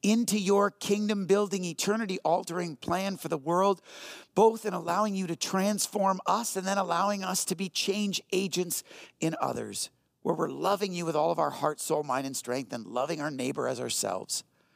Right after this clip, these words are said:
Make us those individual people, and together, God, make us that church, and help us to face this truth as inconvenient as it may be.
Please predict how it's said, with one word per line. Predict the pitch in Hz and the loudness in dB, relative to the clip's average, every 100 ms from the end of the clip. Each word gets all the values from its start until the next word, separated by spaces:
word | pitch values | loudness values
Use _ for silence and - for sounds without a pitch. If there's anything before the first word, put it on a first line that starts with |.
| _ _ _ - - - | _ _ _ -20 -20 -2
Make | - 202 202 | 2 2 2
us | - | 0
those | 190 165 | 0 2
individual | 180 175 170 175 175 | 2 2 0 0 -2
people, | - 175 170 156 | -2 -4 -2 -2
and | 139 | -2
together, | 127 135 165 180 | -2 0 2 2
God, | 160 170 170 - - - | 2 2 2 -4 -20 -10
make | 156 190 220 - | 2 4 6 4
us | 208 - | 2 2
that | 165 165 - | 2 2 0
church, | - 139 135 - - - _ _ _ _ _ - - | -4 -2 -2 -4 -10 -14 _ _ _ _ _ -16 -4
and | - - | -2 0
help | - 196 - | 4 4 4
us | 226 - | 0 2
to | 226 | 0
face | - - 185 208 - | 0 0 2 4 0
this | - 196 - | 0 0 0
truth | - 185 180 190 | 0 2 2 2
as | 147 - 170 | -2 0 0
inconvenient | 185 202 - 202 160 170 170 165 170 | 2 0 0 0 0 -2 0 0 0
as | 151 127 | -2 -2
it | 135 127 | -4 -2
may | 135 | -2
be. | - 107 98 | -2 -4 -6